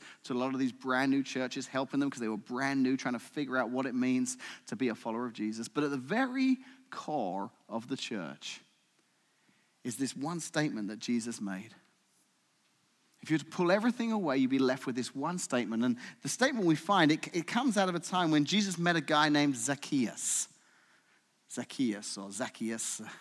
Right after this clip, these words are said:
it can be said a couple of different ways, but, um, this guy Zacchaeus, he was a tax collector.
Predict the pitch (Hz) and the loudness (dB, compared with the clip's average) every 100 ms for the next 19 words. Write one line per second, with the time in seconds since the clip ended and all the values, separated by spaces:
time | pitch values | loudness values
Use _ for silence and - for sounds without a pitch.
0 | - 107 120 110 135 113 135 117 117 110 | -18 -12 -8 -6 -6 -2 -2 -2 -4 -4
1 | 110 110 110 - 120 113 - - - 113 | -2 -2 -2 -2 -4 -4 -10 -14 -6 2
2 | 117 117 214 - 202 185 156 160 - 156 | 4 6 4 4 4 4 0 -2 2 2
3 | 117 - 165 147 131 - - 104 - - | 2 0 0 0 -2 -2 -2 -2 -4 -8
4 | 98 - - | -8 -8 -14